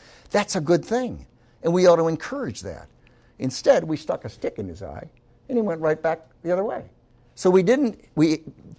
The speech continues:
disadvantaged the United States from a security standpoint. And, and by the same token, we disadvantaged the United States and the people of Uzbekistan by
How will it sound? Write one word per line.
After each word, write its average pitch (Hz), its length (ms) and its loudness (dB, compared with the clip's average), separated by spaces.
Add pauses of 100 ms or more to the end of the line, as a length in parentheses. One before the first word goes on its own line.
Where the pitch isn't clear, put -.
(200)
disadvantaged 202 1040 2
the 143 60 -2
United 139 460 -4
States - 440 -10 (500)
from 135 180 -2
a 123 40 -6
security 208 520 -6
standpoint. 76 640 -18 (1200)
And, 160 260 0 (200)
and 147 320 -2 (220)
by 120 120 0
the 85 100 -10
same 220 260 -4
token, 143 480 -10 (160)
we 123 140 -4
disadvantaged 120 880 -8 (160)
the 117 80 -8
United 107 360 -4
States - 380 -8
and 104 140 -8
the 101 40 -10
people - 320 -10
of 98 60 -8
Uzbekistan 101 800 -10 (580)
by 135 340 -4